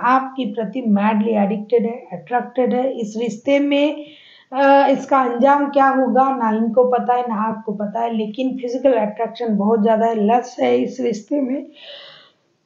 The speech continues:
ये अगर मैं कहूँ कि ये एक्शन क्या लेगा, तो ये आपके साथ रिश्ते को आगे बढ़ाना चाहेंगे, दोस्ती करना चाहेंगे। ये सब नहीं कर पा रहा है,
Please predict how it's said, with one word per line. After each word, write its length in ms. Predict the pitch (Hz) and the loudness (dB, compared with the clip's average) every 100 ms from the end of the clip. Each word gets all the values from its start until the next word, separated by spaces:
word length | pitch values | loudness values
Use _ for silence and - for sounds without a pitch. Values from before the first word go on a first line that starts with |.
| _ _ 311 | _ _ 6
ये 380 | 330 330 349 359 - - _ _ _ _ | 6 6 4 4 -2 -14 _ _ _ _
अगर 380 | 277 277 330 320 | 2 6 6 6
मैं 240 | 302 302 302 | 6 6 4
कहूँ 320 | 285 262 285 | 2 2 2
कि 140 | 294 | 6
ये 340 | 285 269 269 233 | 8 8 6 4
एक्शन 380 | 175 - 269 | 0 2 2
क्या 280 | 240 233 202 | 4 4 4
लेगा, 360 | 185 160 175 - - _ _ _ - | 4 2 0 -4 -10 _ _ _ 2
तो 140 | 294 | 6
ये 180 | 311 320 | 6 6
आपके 420 | 302 240 208 269 | 6 4 2 0
साथ 300 | 254 269 254 | 2 2 2
रिश्ते 340 | 226 214 - 240 | -2 -2 0 0
को 120 | 269 | 4
आगे 360 | 220 208 226 220 | 4 4 2 2
बढ़ाना 420 | 226 220 220 233 | 2 2 2 2
चाहेंगे, 480 | 226 226 233 214 208 | 2 2 2 2 2
दोस्ती 480 | 202 233 214 277 | 2 2 0 -4
करना 380 | 254 240 226 233 | 0 0 0 -4
चाहेंगे। 500 | 214 226 233 233 269 - _ _ - 175 _ | 0 0 0 -4 -10 -14 _ _ -10 -10 _
ये 280 | 320 339 339 | 4 6 6
सब 340 | 330 339 302 233 | 6 2 4 6
नहीं 560 | 208 214 196 339 403 - | 6 6 6 6 6 6
कर 220 | 302 - | 4 4
पा 220 | 254 226 | 2 4
रहा 180 | 214 208 | 4 6
है, 360 | 233 254 - | 4 2 -4